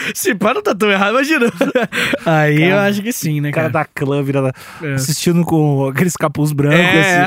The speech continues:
Speaker 2: assim.
Speaker 1: É, a gente botou um capuz aqui porque falaram que deixa mais imersivo.
Speaker 2: É.
Speaker 1: Nossa, isso não é isso não, cara. Mas, enfim, né, cara, depois desse, mas vale a ideia de assistir e react, é bom. Essas coisas super históricas, tipo esse
Speaker 2: Uhum.
Speaker 1: filme, né?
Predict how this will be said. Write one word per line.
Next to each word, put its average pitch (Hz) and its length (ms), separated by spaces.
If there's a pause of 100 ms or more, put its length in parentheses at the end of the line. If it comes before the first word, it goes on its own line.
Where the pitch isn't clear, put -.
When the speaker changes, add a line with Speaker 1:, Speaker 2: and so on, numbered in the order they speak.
Speaker 2:
assim. 226 80 (160)
Speaker 1:
É, 285 140
a 285 80
gente 233 80
botou 247 260
um 233 60
capuz 233 380
aqui 226 220
porque 226 240
falaram 226 360
que 220 80
deixa 220 240
mais 220 180
imersivo. 226 840
Speaker 2:
É. - 20 (460)
Speaker 1:
Nossa, 151 420
isso 147 140
não - 80 (140)
é 233 80
isso 165 200
não, 123 160
cara. 95 160 (400)
Mas, 165 680
enfim, 208 380
né, 156 140
cara, 110 260
depois 160 300
desse, 156 200
mas 160 260
vale 151 220
a - 20
ideia 147 380
de 143 80
assistir 147 580
e 143 60
react, 135 580
é 127 100
bom. 117 200 (400)
Essas - 160
coisas 117 260
super 131 320
históricas, 117 520
tipo 113 220
esse 107 120
Speaker 2:
Uhum. 95 60
Speaker 1:
filme, 95 240
né? 110 120